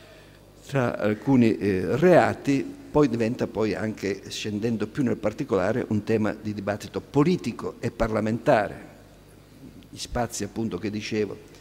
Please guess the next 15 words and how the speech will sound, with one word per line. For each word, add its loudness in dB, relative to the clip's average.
che -2
devono 2
essere -2
lasciati -2
alla 0
politica 0
e -2
quindi 2
al -4
Parlamento -4
e 0
quindi 2
al, -2
al 2
legislatore. -4